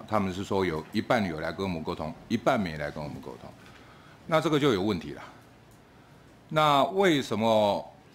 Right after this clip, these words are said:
国营企业相关的单位为什么都不跟国民党沟通？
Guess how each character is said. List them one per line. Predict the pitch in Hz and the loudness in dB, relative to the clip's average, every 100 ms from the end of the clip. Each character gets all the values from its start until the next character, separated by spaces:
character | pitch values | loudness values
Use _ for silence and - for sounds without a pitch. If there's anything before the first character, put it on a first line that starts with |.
| - - - _ - - | -20 -20 -20 _ -20 -2
国 | 135 | 2
营 | 135 139 | 4 2
企 | - 110 | 0 2
业 | 131 117 | 4 2
相 | - 123 | 2 2
关 | 127 123 | 4 2
的 | |
单 | 107 113 117 | 2 2 4
位 | 113 92 69 - - - - | 2 0 -2 -10 -20 -20 -10
为 | 160 139 | 0 2
什 | 95 | 2
么 | 92 | -2
都 | 101 | -2
不 | 95 | -2
跟 | 98 87 | -4 -2
国 | 82 | -4
民 | 85 | -6
党 | 80 73 | -8 -8
沟 | 78 | -10
通？ | 73 | -10